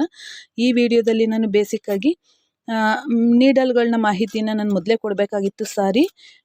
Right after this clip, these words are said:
ಆ, ನಾನು ಏಕ್ದಮ್ ವರ್ಕಿಗೆ ಬಂದ್ಬಿಟ್ಟೆ.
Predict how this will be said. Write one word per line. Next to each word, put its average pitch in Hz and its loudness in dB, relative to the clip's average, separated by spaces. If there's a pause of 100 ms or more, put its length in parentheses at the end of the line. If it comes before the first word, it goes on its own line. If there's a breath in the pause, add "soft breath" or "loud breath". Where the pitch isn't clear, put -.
ಆ, 233 -4 (720)
ನಾನು 226 0
ಏಕ್ದಮ್ 220 0
ವರ್ಕಿಗೆ 202 -2
ಬಂದ್ಬಿಟ್ಟೆ. 190 0